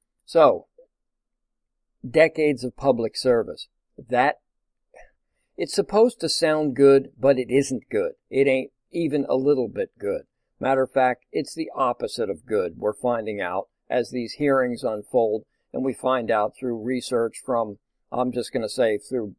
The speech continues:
mi-, mainly from Glenn Beck's people, um, as these hearings unfold, uh, it ain't good at all, being part of the deep State Department. So, why is Cheney defending, uh, Yovanovitch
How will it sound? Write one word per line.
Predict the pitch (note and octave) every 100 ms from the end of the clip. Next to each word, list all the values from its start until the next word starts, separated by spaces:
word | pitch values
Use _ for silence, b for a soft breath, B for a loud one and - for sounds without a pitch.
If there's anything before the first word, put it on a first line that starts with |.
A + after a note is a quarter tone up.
| -
mi-, | B2 C3+ -
mainly | C3+ D3 D3 B2
from | - A2+
Glenn | G#2+ A2+ A2+
Beck's | G#2 G#2+ -
people, | - A2+ - F#2 - b b b
um, | - A#2+ A2 G2+ F#2+ _ _ _
as | B2+ B2
these | B2+ A#2 -
hearings | C3 B2 B2 A#2+
unfold, | A#2+ A2 B2+ B2+ B2 B2+ _ _ _ _ -
uh, | A2 G#2+ G2+ F#2+ -
it | B2+ B2+
ain't | A2 A2
good | A#2 G#2
at | G2
all, | G#2 F#2 D2+ -
being | - G#2 G2
part | - A#2+ A2+
of | G2 -
the | G2 F2 - _ - A#2
deep | C3 C3+ - - _ _ _ -
State | - C3 A#2 G#2 _ _
Department. | A#2+ - A2+ F#2 - - _ _ _ _ _ _ _ _ _ _ _ _ _ _
So, | - E3 A2+ D#2+ - _ _ _ _ _
why | - B2+ C3+ D#3
is | D3+
Cheney | - D#3+ D3 C#3+
defending, | B2+ - D3+ D3+ D3+ D3 C#3+
uh, | C#3+ C3 B2
Yovanovitch | A#2 A#2+ C3 D3 D3+ D#3+ - -